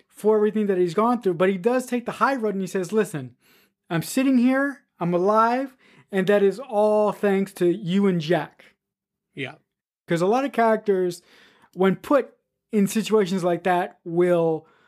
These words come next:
Speaker 1: um, will rail up against the person
Speaker 2: Right.
Speaker 1: who put them in a life-threatening situation. The fact that, uh, J J didn't, J J didn't do that with Will,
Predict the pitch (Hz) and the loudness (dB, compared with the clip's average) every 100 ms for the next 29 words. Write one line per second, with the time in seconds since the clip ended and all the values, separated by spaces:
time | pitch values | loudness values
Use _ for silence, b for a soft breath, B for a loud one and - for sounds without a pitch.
0 | b b _ 160 156 156 156 147 _ _ | b b _ 0 2 2 -2 -6 _ _
1 | _ _ - - _ _ 170 180 165 196 | _ _ -20 -20 _ _ 0 0 2 2
2 | 226 226 - _ _ _ _ 196 208 202 | 4 2 -2 _ _ _ _ -4 0 0
3 | 190 226 226 185 233 226 196 175 185 - | 0 0 -2 0 0 0 -2 -4 -6 -14
4 | - 214 202 233 233 202 170 160 156 b | -6 -6 0 -2 0 0 0 -4 -10 b
5 | b b - 196 185 175 190 185 202 190 | b b -2 2 2 4 2 2 -2 -2
6 | 170 185 185 190 160 175 160 208 196 208 | -4 -6 -4 -4 -4 -8 -4 -2 0 -2
7 | 190 - b b b b - 185 165 208 | -4 -6 b b b b -4 -2 0 2
8 | 226 220 196 185 233 - _ 156 214 220 | 2 0 -4 -6 -8 -8 _ -2 0 2
9 | 220 202 202 180 151 262 262 175 - _ | 0 -2 -4 -4 0 2 2 0 -4 _
10 | _ - 175 185 185 180 - - 175 175 | _ -10 0 2 2 -2 -6 -20 -4 0
11 | 180 175 165 160 | 2 2 0 -4